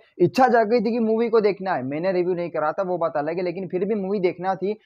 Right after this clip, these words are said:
जो कि पाँच अप्रैल को रिलीज होने वाली थी। अब ऐसा रूमर्स निकल के आया, रूमर्स क्या करे, सही में निकल के आया है कि मूवी या तो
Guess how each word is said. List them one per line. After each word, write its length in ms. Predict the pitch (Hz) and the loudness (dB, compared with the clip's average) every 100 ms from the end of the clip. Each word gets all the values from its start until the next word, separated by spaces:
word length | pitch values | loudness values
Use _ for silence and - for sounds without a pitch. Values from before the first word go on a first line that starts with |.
| - | -2
जो 100 | 208 | 0
कि 100 | 208 | 2
पाँच 260 | 190 196 190 | 2 0 -2
अप्रैल 220 | 180 196 | -2 -2
को 120 | 185 | 2
रिलीज 240 | 214 220 214 | 2 4 2
होने 140 | 202 | 2
वाली 240 | 185 165 156 | 2 0 -2
थी। 200 | 151 135 _ 175 | -6 -8 _ 0
अब 140 | 175 | 2
ऐसा 200 | 170 175 | 2 0
रूमर्स 300 | 156 156 143 | -2 -2 -6
निकल 220 | 143 143 | -6 -6
के 80 | 135 | -2
आया, 120 | 147 | 0
रूमर्स 280 | 143 170 180 | 0 0 0
क्या 140 | 196 | 0
करे, 180 | 170 175 | 0 -2
सही 200 | 175 170 | 0 0
में 100 | 165 | 2
निकल 220 | 165 160 151 | -2 -4 -2
के 80 | |
आया 140 | 160 160 | 2 2
है 100 | 170 | 0
कि 100 | 175 | -4
मूवी 260 | 156 156 170 | -4 0 0
या 60 | |
तो 120 | 160 | -2